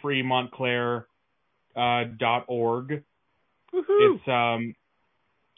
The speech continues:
Speaker 1: yeah, every day at ten P M Eastern, uh, you can hear this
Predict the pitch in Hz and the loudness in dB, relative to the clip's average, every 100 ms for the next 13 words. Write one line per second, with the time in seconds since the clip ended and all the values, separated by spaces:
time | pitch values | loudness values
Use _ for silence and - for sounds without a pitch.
0 | - 139 160 151 104 - _ 120 131 143 | -12 -2 2 2 2 -4 _ -4 -2 2
1 | 139 127 123 147 143 143 135 127 127 123 | 2 2 -2 -6 -4 -2 -2 0 -2 -4
2 | - 123 110 104 101 95 _ _ _ _ | -6 -6 -4 -4 -6 -10 _ _ _ _
3 | _ _ _ _ _ _ - 113 110 110 | _ _ _ _ _ _ -2 0 2 2
4 | 107 107 104 101 _ _ _ _ - 117 | 2 0 -2 -4 _ _ _ _ -10 -6
5 | 120 127 123 120 117 117 - _ - _ | -2 2 2 2 2 -2 -6 _ -20 _
6 | _ _ _ _ _ _ - 123 | _ _ _ _ _ _ -2 -2